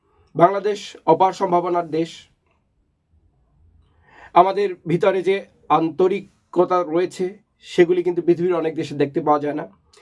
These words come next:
এই আন্তরিকতা এক হিসাবে যেমন ভালো, এক হিসাবে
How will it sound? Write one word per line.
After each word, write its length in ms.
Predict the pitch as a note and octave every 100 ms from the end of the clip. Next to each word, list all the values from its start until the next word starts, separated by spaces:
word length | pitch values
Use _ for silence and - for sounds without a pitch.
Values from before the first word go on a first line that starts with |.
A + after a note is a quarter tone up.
| - -
এই 160 | F3 G3+
আন্তরিকতা 600 | F#3+ G3+ G3 F3 G3 - -
এক 280 | - - - -
হিসাবে 320 | E3+ F#3+ F3
যেমন 260 | E3 D3+ D3
ভালো, 340 | D#3+ F3 - -
এক 120 | C3
হিসাবে 440 | C#3+ D3 C3+ C#3